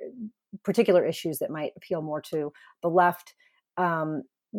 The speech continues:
you're also seeing a, a small segment of a population of young people that are identifying with the right. Uh, you know, for, for instance, there's a, you know, there, there are student groups that are put together to advocate for particular politicians and hosting rallies and all sorts of things.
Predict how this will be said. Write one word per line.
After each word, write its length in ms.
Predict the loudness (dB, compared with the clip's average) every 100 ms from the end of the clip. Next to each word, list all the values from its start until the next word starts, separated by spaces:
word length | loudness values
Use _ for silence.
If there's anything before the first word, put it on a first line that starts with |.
| -4
you're 240 | 2 4 6
also 280 | 4 0
seeing 400 | -2 0 2 2
a, 380 | 4 4 6 4
a 40 | 2
small 300 | 2 0 2
segment 400 | 0 0 -2 -4
of 80 |
a 40 | -4
population 600 | -4 -4 -4 -6 -8 -8
of 80 | -6
young 160 | -6
people 240 | -6 -6 -4
that 100 | -2
are 100 | -2
identifying 480 | -2 -6 -8 -10
with 120 | -10 -8
the 60 |
right. 360 | -2 0 2 0 -4
Uh, 200 | -6 -6 -8 -10
you 140 | -8
know, 120 | -8 -10
for, 180 | -14 -14 _
for 100 | -4
instance, 360 | -4 -8 -10
there's 220 | -6 -6 -4
a, 140 | -6 -8 -20 -20 -8
you 100 | -4
know, 140 | -2
there, 240 | 0 -2 -2 -4
there 140 | -4
are 40 |
student 420 | -4 0 0 -2 0
groups 280 | 0 0 -6
that 80 |
are 80 | -6
put 200 | -4 -6
together 340 | 0 4 6 4
to 60 |
advocate 420 | 2 -2 -6 -10 -10
for 60 |
particular 460 | -12 -12 -10 -10 -10
politicians 640 | -8 -6 -4 -4 -6 -10
and 100 | -10
hosting 300 | -12 -14 -10
rallies 440 | -6 -4 -2 -4 -8
and 100 | -10
all 80 | -4
sorts 260 | -2 -2
of 80 | -4
things. 260 | -8 -12